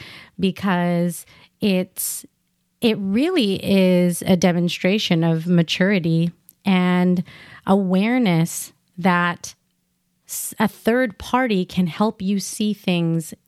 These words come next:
in a different lens, because when you're in it,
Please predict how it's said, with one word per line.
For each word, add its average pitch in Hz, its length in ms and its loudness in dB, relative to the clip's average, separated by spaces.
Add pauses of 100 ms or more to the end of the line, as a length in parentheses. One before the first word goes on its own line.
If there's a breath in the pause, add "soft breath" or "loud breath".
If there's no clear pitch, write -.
(220)
in 185 540 0
a 202 100 2
different 180 540 -2
lens, 165 720 0 (300 soft breath)
because 190 340 0
when 190 260 2
you're 185 360 0
in 226 180 2
it, - 340 -4